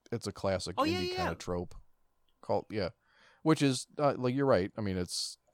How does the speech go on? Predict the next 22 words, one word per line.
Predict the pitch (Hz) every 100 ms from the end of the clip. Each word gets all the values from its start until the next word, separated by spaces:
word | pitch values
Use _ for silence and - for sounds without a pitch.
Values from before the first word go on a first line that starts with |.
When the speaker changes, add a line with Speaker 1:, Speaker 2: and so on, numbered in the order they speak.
| _ _ _ _ _ -
Speaker 1:
a | -
callback | 120 98 92 -
to | 90
the | 80
serials, | - 98 87 82 87 -
but | - 82 - _ _ _ _ _ _ _ _ -
Speaker 2:
But, | 208 247
I | 208 208
mean, | 214
again, | 196 208 240
that's | 196 185 -
one | 208
of | 175
the |
criticisms | 170 196 190 - 160 160 147
of | 165
this | 156 151
movie, | 156 160 170 175
is | 151
it | 156
abandoned | 147 160 175 185 185 170 151 147
the | 156 147 143 139